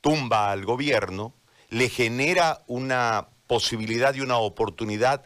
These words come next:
a ustedes dentro del movimiento al socialismo para transformarse en los de la primera línea, se terminan beneficiando individualmente para aportar a lo que se de-, denominó el proceso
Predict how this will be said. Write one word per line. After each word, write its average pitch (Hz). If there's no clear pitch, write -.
a -
ustedes 160
dentro 156
del 143
movimiento 131
al 127
socialismo 123
para 113
transformarse 110
en 151
los 127
de 120
la 113
primera 127
línea, 151
se 135
terminan 139
beneficiando 131
individualmente 113
para 95
aportar 135
a 104
lo 104
que 110
se 101
de-, 95
denominó 101
el 113
proceso 107